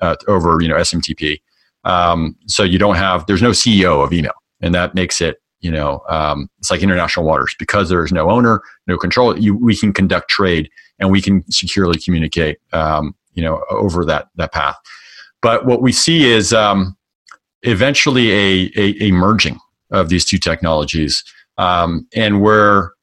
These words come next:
at some point a seamless experience, um, with communication and file sharing. Um, it, it, how this is gonna be done, we're not sure. It could be, you know, it, um,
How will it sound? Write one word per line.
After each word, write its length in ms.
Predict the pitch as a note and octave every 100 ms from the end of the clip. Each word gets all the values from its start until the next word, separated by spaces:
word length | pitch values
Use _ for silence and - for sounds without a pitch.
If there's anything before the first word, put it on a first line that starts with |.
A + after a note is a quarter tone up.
| _
at 100 | G#2
some 320 | - - E3 D#3
point 360 | A2+ G#2 G2 - _ _ _ _ A2 A2 -
a 120 | G#2+
seamless 640 | - - E3+ E3+ D#3 C#3
experience, 880 | A#2+ - - F#2+ E2 D#2+ A2+ - - - _ -
um, 680 | G2 F#2+ F#2 F#2 F#2+ - -
with 260 | A#2 B2+ B2+
communication 960 | D3 B2+ A2 G#2 G2 F2+ - G2+ G2 F#2+
and 280 | A2+ C#3 C3
file 260 | A2 G#2+
sharing. 600 | G2 F#2+ F2 E2 E2 E2 - _ _ -
Um, 340 | F#2+ F#2+ F#2
it, 160 | A2 G2+ -
it, 440 | A2+ A2+ F2+ F2+ -
how 420 | - - - F#3
this 180 | F3+ D3+
is 120 | C3
gonna 120 | C#3 A#2+
be 100 | G#2+
done, 220 | A2 -
we're 80 | A2+
not 160 | G2+
sure. 260 | - C#3 -
It 120 | -
could 180 | - A#2+
be, 360 | A#2 G#2+ G#2 G2+
you 80 | G#2
know, 220 | F#2 F2+
it, 260 | G#2+ - G#2+ G2+ -
um, 300 | G2 F#2